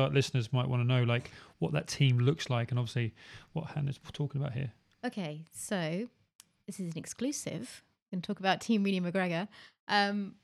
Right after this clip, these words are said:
Speaker 2: <laughs> which has only really come into play probably over the last few months that we've all come
Speaker 1: But it's had
Speaker 2: together.
Speaker 1: to, though, hasn't it? It's, it's kind of had
Speaker 2: Yeah.
Speaker 1: to evolve because it's such a
Speaker 2: Yeah.
Speaker 1: complex, as, as Hannah was saying, like, it's, it's,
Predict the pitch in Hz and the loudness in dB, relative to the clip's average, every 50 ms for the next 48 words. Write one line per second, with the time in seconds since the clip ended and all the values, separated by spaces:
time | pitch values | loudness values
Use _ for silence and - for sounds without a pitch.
0 | _ - 247 - - - 190 269 262 - 240 277 285 294 277 226 247 240 240 226 | _ -2 -2 -2 0 0 -2 -2 -2 -2 0 0 2 2 2 2 4 2 2 2
1 | 226 220 - 233 220 208 202 185 - - - 220 202 190 180 170 165 - 190 170 | 0 -2 -2 -2 0 0 0 -2 -4 -4 -4 -2 0 0 0 0 -2 -2 -4 -2
2 | 180 175 170 165 170 175 170 170 170 - - - 190 180 175 175 175 185 185 180 | -2 -2 -2 -2 0 0 -2 -2 -2 -6 -10 -8 -6 -4 -4 -2 -2 0 0 0
3 | 170 170 - - 165 165 170 170 - - 196 190 180 175 170 165 165 - 190 165 | -2 -4 -6 -8 -8 -8 -8 -8 -4 -2 -2 0 0 0 -2 -4 -4 -6 -6 -4
4 | 156 156 160 - 175 165 156 185 190 - 175 180 117 127 131 131 131 135 143 139 | -4 -4 -6 -6 -4 -4 -2 -2 -2 -2 -2 -4 -4 -6 -6 -6 -6 -6 -8 -10
5 | 139 - - - 196 - - 156 151 120 - - 269 214 - - 123 120 113 110 | -10 -12 -8 -6 -6 -4 -2 0 0 2 2 2 4 4 2 0 0 -2 -4 -4
6 | - 131 - 117 113 135 285 277 269 156 - - - - 147 139 127 - 139 131 | -6 -6 -6 -4 -6 -4 -4 -2 -2 -2 -2 -2 -2 0 0 0 0 0 0 -2
7 | 131 - 135 117 113 - - - - - 143 135 120 - - 156 143 123 117 107 | -2 -2 -6 -6 -6 -4 -4 -2 0 2 2 0 0 0 0 0 0 0 0 -4
8 | - 82 - - - 180 160 - | -6 -10 -12 -10 -10 -10 -12 -12